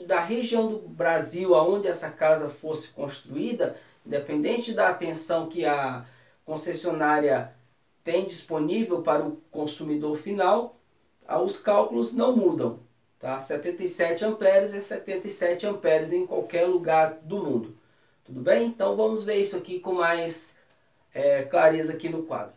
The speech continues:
Então, pessoal, acaso o atendimento seja monofásico, né, apenas dois fios, que seria uma fase e um neutro, a configuração é,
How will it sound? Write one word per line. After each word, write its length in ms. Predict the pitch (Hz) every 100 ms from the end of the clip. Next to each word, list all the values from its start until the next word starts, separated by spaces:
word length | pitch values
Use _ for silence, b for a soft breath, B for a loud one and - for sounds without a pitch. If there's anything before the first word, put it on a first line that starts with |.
| _
Então, 280 | - 247 202
pessoal, 480 | 156 135 139 131 -
acaso 760 | 160 180 - 247 208 160 143 127 -
o 280 | 175 190 190
atendimento 880 | 180 - 220 202 185 175 170 160 160
seja 680 | 156 - 175 160 147 135 -
monofásico, 1160 | - 185 208 208 214 - 165 165 127 120 - 120 - _ -
né, 160 | 139
apenas 520 | 147 139 185 202 190 160
dois 340 | 165 151 -
fios, 320 | 180 196 156
que 80 | 139
seria 400 | - 139 147 156
uma 260 | 160 175 147
fase 480 | - 143 139 135
e 40 | 135
um 80 | 139
neutro, 500 | 151 202 180 - - b b b b b
a 80 | -
configuração 1040 | 139 226 226 220 220 196 180 - 180 170 -
é, 640 | 156 151 147 143 139 135